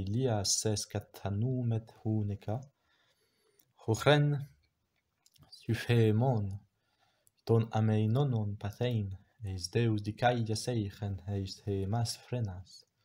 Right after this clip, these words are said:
Eidou ne c'heinge skeptra tez da outos teleiz, ἔασον ἐμάς φυγάδας ἐξ ἐλθεῖν κθονός,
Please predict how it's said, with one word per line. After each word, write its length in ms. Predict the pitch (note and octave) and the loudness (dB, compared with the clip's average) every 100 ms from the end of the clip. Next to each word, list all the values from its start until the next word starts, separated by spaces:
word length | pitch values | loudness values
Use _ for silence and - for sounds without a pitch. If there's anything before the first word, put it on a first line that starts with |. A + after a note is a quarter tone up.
| _ _ _ _ _ _ _ _ | _ _ _ _ _ _ _ _
Eidou 420 | - G3+ G3+ F#3 | 4 6 6 6
ne 160 | E3+ D#3+ | 4 2
c'heinge 560 | D3+ D3+ C#3 C3+ B2+ C3+ | 4 4 4 4 4 4
skeptra 880 | A#2 - - D#3 A#2 - - A2+ G#2 | 2 -2 0 -2 -2 -10 -4 0 0
tez 320 | G2+ A2+ G#2 | 0 0 0
da 160 | F#2 G2+ | -2 -2
outos 400 | G2+ G2+ C3+ - | -2 -2 -4 -4
teleiz, 640 | - D3 B2 F#2+ F#2+ - _ _ _ - | -2 0 0 -4 -8 -16 _ _ _ 2
ἔασον 500 | D3 A2 - G#2+ F#2 | 4 4 0 -4 -4
ἐμάς 540 | F#2 F#2+ G2 B2 G2 - | -4 -4 -2 -2 -2 -6
φυγάδας 720 | - G2 F#2+ A2+ B2 G2+ G2 - | -12 -8 -2 0 2 0 -2 -6
ἐξ 200 | G2 - | -8 -2
ἐλθεῖν 540 | A2 G2+ - C3+ A#2 | 0 0 0 -2 -2
κθονός, 580 | G2+ - G#2 B2 - - | -4 -4 0 0 0 -4